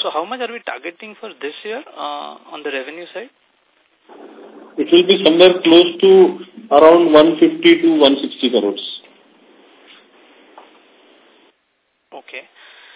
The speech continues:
Speaker 1: Okay. Uh, sir, on the order book side, uh, on the Coal India, uh, have we seen any downsizing on the ordering, order, order book, basically?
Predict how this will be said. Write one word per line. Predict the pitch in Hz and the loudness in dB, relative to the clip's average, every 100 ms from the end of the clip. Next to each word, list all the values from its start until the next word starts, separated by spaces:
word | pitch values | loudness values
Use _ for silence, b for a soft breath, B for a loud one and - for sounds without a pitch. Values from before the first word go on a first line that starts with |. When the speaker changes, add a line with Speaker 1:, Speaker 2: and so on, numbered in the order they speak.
| b b _ _ _ _ 427 _ _ - | b b _ _ _ _ _ _ _ -20
Speaker 1:
Okay. | - 156 - | -20 -20 -18
Uh, | 202 202 214 | -18 -18 -18
sir, | 370 415 | -16 -16
on | 202 | -16
the | 339 - | -16 -14
order | 131 139 214 | -14 -16 -20
book | 226 - | -20 -20
side, | - 165 151 - | -16 -14 -16 -16
uh, | 165 139 139 139 143 | -14 -12 -12 -14 -16
on | 175 | -20
the | 226 _ | -20 _
Coal | - 180 208 | -14 -12 -12
India, | 208 170 170 | -14 -12 -10
uh, | 151 - 156 139 143 - - - | -10 -10 -12 -10 -10 -14 -20 -16
have | - 147 | -10 -8
we | 269 - | -10 -12
seen | 233 | -14
any | 233 254 240 | -16 -16 -8
downsizing | 131 123 175 208 220 214 220 220 | -8 -8 -10 -14 -14 -14 -16 -16
on | 220 208 202 | -14 -14 -10
the | 208 202 202 196 - - - - | -8 -6 -6 -8 -10 -16 -20 -6
ordering, | 156 147 170 226 359 - | -4 -4 -8 -14 -14 -8
order, | 147 175 170 - | -4 -4 -6 -8
order | 147 156 | -6 -8
book, | 135 208 165 | -10 -12 -12
basically? | 151 170 180 226 | -14 -14 -18 -20